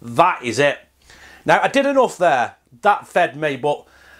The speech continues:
any normal person that'd do two of you, with a bit of bread or what have you, and a cup of tea,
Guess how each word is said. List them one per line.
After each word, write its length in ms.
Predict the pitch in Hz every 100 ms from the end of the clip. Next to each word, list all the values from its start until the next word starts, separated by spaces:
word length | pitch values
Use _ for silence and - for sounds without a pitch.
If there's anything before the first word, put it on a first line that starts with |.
| _ _ _ -
any 260 | 233 220
normal 380 | 208 202 202 202
person 560 | - 196 190 - 123 -
that'd 240 | 143 123 120
do 160 | 139
two 260 | - 151 139
of 100 | 113
you, 120 | 110 - -
with 160 | 175 240
a 60 |
bit 160 | 233 180
of 140 | 135
bread 300 | 131 147 147
or 60 | 143
what 160 | 147
have 140 | 135 139
you, 100 | 156 - _ _ _ _ _ _ _ _ - _
and 120 | 143
a 60 | 143
cup 200 | - 131
of 80 | 135
tea, 300 | - 123